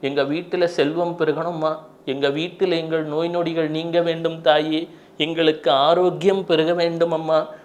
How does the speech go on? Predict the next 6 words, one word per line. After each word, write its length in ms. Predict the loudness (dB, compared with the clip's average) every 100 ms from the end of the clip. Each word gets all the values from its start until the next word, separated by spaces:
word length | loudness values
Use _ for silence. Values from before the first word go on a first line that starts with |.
| -6
வாழ்க்கையிலே 920 | 4 4 4 0 -2 -2 0 0 0
சகல 380 | 0 2 4 4
செல்வமும் 640 | 2 0 2 0 -2 -4 0
சௌபாக்கியமும் 840 | 2 4 4 2 0 -2 -2 -6
கிடைக்க 400 | -2 0 0 -2
வேண்டும்" 440 | -2 -2 -2 -4